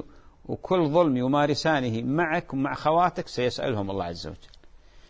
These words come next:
الآن الخوف مو بعليك، الخوف على والديك، ولذلك أنت الآن كلميهم وقولي لهم: "أنا والله ما أريد منكم شيء، الحمد لله أنا موظفة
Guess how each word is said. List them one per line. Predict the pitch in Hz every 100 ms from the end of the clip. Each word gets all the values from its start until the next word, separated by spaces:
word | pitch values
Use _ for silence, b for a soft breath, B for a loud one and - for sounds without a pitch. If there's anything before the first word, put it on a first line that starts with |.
| b b 120
الآن | 120 165 160
الخوف | - 165 139
مو | 156
بعليك، | 160 156 165 147 -
الخوف | 92 - 131 117
على | 120 135
والديك، | 131 131 131 151 - - - - - -
ولذلك | 107 139 175 -
أنت | - 170 147
الآن | 127 110 107 104 - b b b b -
كلميهم | 180 185 196 160 120
وقولي | 117 135 175
لهم: | 160 151
"أنا | 147
والله | 143 151 156 147
ما | 175
أريد | 175 165 123
منكم | 113 104
شيء، | 104 -
الحمد | - 165 143
لله | 123
أنا | 110 107
موظفة | 123 143 151 156